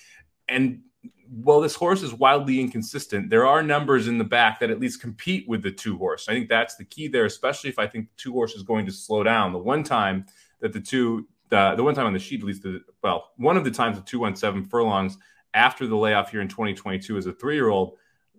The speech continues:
the horse backed up pretty bad. I mean, and that to me is the key here, running a thirteen second final, uh, furlong, ends up getting a sixty-one Beyer, which is better than anyone else in here going this type of distance.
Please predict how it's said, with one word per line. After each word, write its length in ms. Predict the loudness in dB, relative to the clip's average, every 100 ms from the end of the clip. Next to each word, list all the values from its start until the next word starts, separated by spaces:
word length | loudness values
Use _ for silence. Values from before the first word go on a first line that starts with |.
| -4
the 140 | -2
horse 240 | 2 2 2
backed 340 | -2 -2 0
up 200 | 0 0
pretty 160 | -6 -2
bad. 360 | 0 0 0 -4
I 40 | -4
mean, 140 | 0
and 100 | 0
that 180 | 0 -2
to 100 | -6
me 120 | -4
is 120 | -4
the 80 | -4
key 200 | -10 -8
here, 160 | -4 0
running 220 | 0 -2
a 60 | -4
thirteen 400 | -6 -6 -6 -6
second 480 | -4 -6 -4 -8
final, 340 | 0 2 2 -2 _ -4
uh, 160 | -2
furlong, 600 | -2 0 0 0 -2 -4 -8 _ _
ends 180 | -6 -4
up 80 | -4
getting 180 | -2 -4
a 40 |
sixty-one 540 | -4 -8 -4 -2 -2
Beyer, 280 | 0 0 2
which 160 | 0 -4
is 80 | -4
better 320 | 0 2 2
than 280 | -2 -8 -6
anyone 340 | -4 -2 0
else 220 | 0 -2
in 140 | -6 -4
here 200 | -2 0
going 240 | 0 -2
this 120 | -4 -4
type 220 | -6 -6
of 80 | -6
distance. 500 | -6 -4 -8 -8